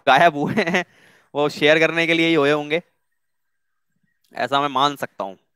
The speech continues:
चलिए,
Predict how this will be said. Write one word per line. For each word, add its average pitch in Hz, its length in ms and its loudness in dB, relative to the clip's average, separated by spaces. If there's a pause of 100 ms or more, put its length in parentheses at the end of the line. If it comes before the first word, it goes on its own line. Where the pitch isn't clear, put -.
(2250)
चलिए, 104 300 -12